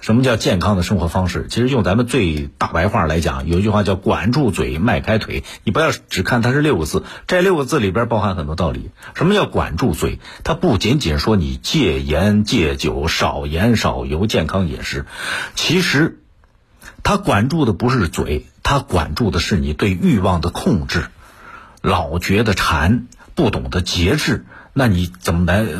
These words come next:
怎么换来自己的健康呢？人的欲望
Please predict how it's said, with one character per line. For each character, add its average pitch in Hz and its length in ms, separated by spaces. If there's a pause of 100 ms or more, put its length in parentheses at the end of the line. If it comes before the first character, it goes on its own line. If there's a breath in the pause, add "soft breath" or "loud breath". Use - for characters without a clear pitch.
怎 98 140
么 104 100
换 110 220
来 101 100
自 110 160
己 76 80
的 78 100
健 87 200
康 87 240
呢？ 78 100 (220)
人 87 320
的 123 120
欲 110 200
望 73 300